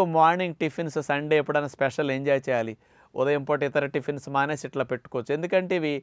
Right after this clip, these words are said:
ఆకలి వేయదు, హెవీగా ఉంటుంది. అందుకని బ్రేక్ఫాస్ట్ ఇట్లాంటివి తిన్నారంటే లంచ్ తినలేరు. కాబట్టి నేను లంచ్లో ఇట్లాంటివి ఎంజాయ్ చేశారంటే ఇక ఆ రోజు డిన్నర్ తినకుండా కూడా మీరు ఒక ఐదో పదో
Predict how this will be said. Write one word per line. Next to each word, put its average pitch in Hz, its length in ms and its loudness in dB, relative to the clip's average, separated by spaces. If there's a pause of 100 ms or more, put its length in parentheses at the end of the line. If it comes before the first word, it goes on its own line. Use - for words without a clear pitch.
(420)
ఆకలి 165 500 4
వేయదు, 143 320 2
హెవీగా 180 400 4
ఉంటుంది. 127 260 -6
అందుకని 156 400 -2
బ్రేక్ఫాస్ట్ 165 560 2
ఇట్లాంటివి 151 380 0
తిన్నారంటే 143 420 -2 (100)
లంచ్ 131 240 -4
తినలేరు. 139 380 2
కాబట్టి 120 280 -2 (100)
నేను 139 140 -8 (920)
లంచ్లో 180 500 6
ఇట్లాంటివి 202 380 4
ఎంజాయ్ 180 280 6
చేశారంటే 139 580 2 (400)
ఇక 123 200 -2
ఆ - 100 8
రోజు 147 160 0 (140)
డిన్నర్ 156 360 0
తినకుండా 156 460 2
కూడా 165 220 2
మీరు 131 140 0 (320)
ఒక 113 60 -2 (140)
ఐదో 160 180 4 (120)
పదో 151 200 6